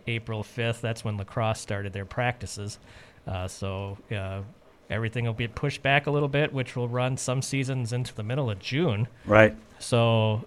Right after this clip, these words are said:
Speaker 1: uh, just a programming note on our end, as long as there's a sport going on, we're gonna keep going. Uh, so if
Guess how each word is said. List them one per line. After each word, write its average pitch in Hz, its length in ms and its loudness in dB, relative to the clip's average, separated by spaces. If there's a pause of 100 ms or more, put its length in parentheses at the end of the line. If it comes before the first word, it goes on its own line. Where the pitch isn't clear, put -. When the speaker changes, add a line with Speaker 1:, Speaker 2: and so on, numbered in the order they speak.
Speaker 1:
uh, 104 400 0
just 131 280 -2
a 123 60 2
programming 127 600 2
note 113 260 2
on 104 200 -4
our 131 240 4
end, 98 320 0 (580)
as 110 160 2
long 143 260 4
as 135 120 4
there's 135 200 2
a 120 60 4
sport - 380 0
going 120 280 2
on, 127 220 0
we're 113 120 -2
gonna 123 180 0
keep 113 280 -6
going. 113 440 0 (280)
Uh, 98 340 -4 (440)
so 110 300 -4
if - 420 -8